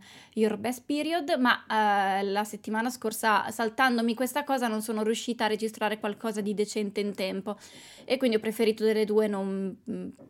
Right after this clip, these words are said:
proporvi, non portarvi niente piuttosto che portarvi una schifezza. Quindi <laughs> sono qui questa settimana con l'episodio che doveva essere l'episodio di settimana prossima, perché settimana prossima cade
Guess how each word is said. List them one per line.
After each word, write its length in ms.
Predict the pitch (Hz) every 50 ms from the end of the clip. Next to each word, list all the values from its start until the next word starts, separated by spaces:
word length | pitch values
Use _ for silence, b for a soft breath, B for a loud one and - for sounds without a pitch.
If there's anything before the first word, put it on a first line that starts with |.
| _ _ _ - - -
proporvi, 560 | - 226 220 220 220 220 190 202 196 190 202
non 160 | 196 190 196
portarvi 440 | - 214 202 - 220 208 208 208 214
niente 280 | 208 202 208 208 190 -
piuttosto 480 | - - 196 - - 190 - - -
che 240 | 208 - 196 185 190 B B B B B B B B
portarvi 480 | B 214 208 - - 190 196 185 196 190
una 260 | 190 190 180 185 196
schifezza. 560 | - - - 202 - 208 185 190 - - - - B B B B B B
Quindi 400 | B 277 277 247 240 226 - -
<laughs> 720 | - 254 311 339 302 285 330 - - - - - - -
sono 280 | - - - 311 285 262
qui 100 | 233 269
questa 240 | 196 220 214 196 240
settimana 600 | 269 233 214 - 277 240 214 202 202 190 196 208
con 360 | - - 214 208 202 202 190 190 185 165 - - -
l'episodio 800 | - 233 226 226 220 - 226 214 208 180 180 180 190 208 233 233
che 200 | - - 269 240
doveva 320 | 196 202 214 240 220 226
essere 280 | 247 240 240 - 208 208
l'episodio 440 | 220 339 285 - 262 208 226 220 208
di 100 | 196 190
settimana 420 | 196 185 - - 214 - 190 196
prossima, 520 | - - - - - - - 233 254 330 359 b b b b b b b b b b b b b b
perché 840 | - 370 370 - - - - - 240 226 214 220 214 - - - _
settimana 760 | - - - 381 415 - - - - 226 233 247 277 254 226 226
prossima 580 | - - 208 190 196 196 - - 233 262 294
cade 420 | 262 - 262 208 190 202 196 220